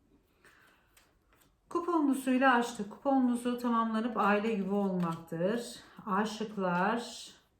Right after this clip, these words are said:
değnek kraliçesi, para dokuzlusu, değnek kralı. Bu insanla bu ruh eşi bağlantınız var sevgili dostlarım. Yine bunun da bırakamadığı bir şeyler var. Çözeceğiz şimdi. Neyi bırakamamış, ne yapamamış aklınızdaki kişi?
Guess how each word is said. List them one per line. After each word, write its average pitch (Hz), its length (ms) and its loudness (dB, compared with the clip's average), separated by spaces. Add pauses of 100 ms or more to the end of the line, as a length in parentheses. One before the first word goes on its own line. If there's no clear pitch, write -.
(640)
değnek 180 460 -4
kraliçesi, 220 960 -4 (920)
para 170 240 -6
dokuzlusu, 208 600 -4
değnek 190 360 -2
kralı. 226 320 -2
Bu 262 120 4
insanla 277 460 2
bu 247 120 -2
ruh 247 160 -2 (120)
eşi 214 400 0
bağlantınız 196 720 0
var 180 120 -2
sevgili 170 440 -6
dostlarım. 165 400 -8
Yine 233 400 0 (360)
bunun 285 220 2
da 220 120 2
bırakamadığı 226 680 0
bir - 40 -6
şeyler 185 500 -2
var. 214 260 -4
Çözeceğiz 165 520 -6
şimdi. 165 180 -8
Neyi 185 220 -4
bırakamamış, 165 680 -8
ne 180 60 -4
yapamamış 160 560 -8
aklınızdaki 160 680 -12
kişi? - 340 -16